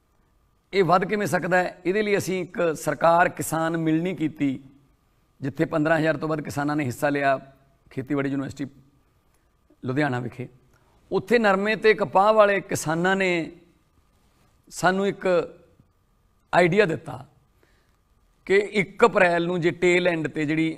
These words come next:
ਨਰਮਾ ਤੇ ਕਾਟਨ ਦੀ ਬੈਲਟ ਹੈ, ਜੇ ਇੱਕ ਅਪ੍ਰੈਲ ਨੂੰ ਪਾਣੀ ਆ ਜੇ ਨਹਿਰਾਂ 'ਚ, ਤਾਂ ਸਾਡਾ ਪਹਿਲਾ ਪਾਣੀ ਨਰਮੇ ਨੂੰ ਨਹਿਰ ਦੇ ਪਾਣੀ ਨਾਲ ਲੱਗ ਜੇ, ਦੂਜਾ ਵੀ ਪਾਣੀ ਨਹਿਰ ਦੇ ਪਾਣੀ ਨਾਲ, ਤੀਜਾ ਵੀ, ਤਾਂ ਸਾਡਾ ਜਿਹੜਾ ਨਰਮੇ ਦਾ, ਕਪਾਹ ਦਾ ਬੂਟਾ ਹੈ, ਉਹ ਬਹੁਤ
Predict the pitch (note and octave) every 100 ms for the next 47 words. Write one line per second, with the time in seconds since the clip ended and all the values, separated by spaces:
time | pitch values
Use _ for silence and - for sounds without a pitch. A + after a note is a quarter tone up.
0 | C#3+ C#3+ D3 D#3 D#3 - D3 - D3 D3
1 | D3 C#3+ C#3 F3 - G#2 - _ _ _
2 | _ _ _ _ _ _ _ _ C3+ C3
3 | G#3+ G#3+ - G#3 F3 F#3 F3+ F3 E3 C#3+
4 | - D4 _ _ _ _ _ _ _ -
5 | E3+ G3 G#3+ F#3 E3 E3 D#3 E3 C3+ C3+
6 | - _ _ _ _ _ - E3 E3 E3
7 | F3+ D#3+ - - _ _ - F#3+ G#3+ A#3
8 | G#3 F#3 F3 E3 D3+ D#3+ D3+ C3+ - -
9 | _ _ B2 C3 D#3+ E3+ D#3 D#3+ D3+ D3+
10 | C#3+ C#3+ C#3 C#3+ C3+ D#3 D#3+ D3+ D3 C#3+
11 | C#3+ D3 D#3 C#3+ C#3+ C3+ D3 C#3 D3 C#3
12 | C3 - _ _ _ _ _ _ _ _
13 | - G#3+ G3+ G3 A3 A3 A3 F#3+ F#3 F#3+
14 | F#3+ F#3 F3 - C3+ B2+ E3 F3 D#3+ D3
15 | E3 E3 D#3+ D#3+ D#3 D3